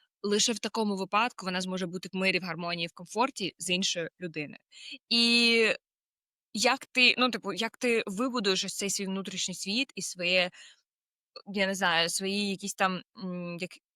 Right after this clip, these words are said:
пілари в житті, від цього буде залежати, наскільки цікавою ти будеш іншим людям, не тільки твоєму чоловіку.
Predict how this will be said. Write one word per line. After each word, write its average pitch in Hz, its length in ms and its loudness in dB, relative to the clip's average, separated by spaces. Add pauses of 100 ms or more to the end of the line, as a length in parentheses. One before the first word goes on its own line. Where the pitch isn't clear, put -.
пілари 262 380 6
в 170 60 -6
житті, 165 520 -6 (560)
від 208 140 2
цього 294 300 4
буде 220 180 0
залежати, 208 460 2
наскільки 190 800 0 (120)
цікавою 196 560 2
ти - 80 -10
будеш 165 300 -6
іншим 175 260 -6
людям, 180 180 -4
не 294 180 -2
тільки 262 400 -4
твоєму 180 240 -4
чоловіку. 175 280 -6